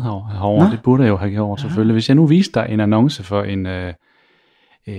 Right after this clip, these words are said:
Speaker 1: det kunne være en nitten hundrede nioghalvfjerds Alfa,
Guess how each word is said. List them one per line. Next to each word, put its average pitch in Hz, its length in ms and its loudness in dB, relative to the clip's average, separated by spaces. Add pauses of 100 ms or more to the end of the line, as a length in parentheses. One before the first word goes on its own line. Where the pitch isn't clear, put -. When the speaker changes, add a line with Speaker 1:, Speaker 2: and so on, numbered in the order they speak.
(140)
Speaker 1:
det 120 100 2
kunne 110 100 0
være 110 80 4
en 107 80 4
nitten 120 180 2
hundrede 98 680 0 (180)
nioghalvfjerds 98 840 0
Alfa, 113 380 -2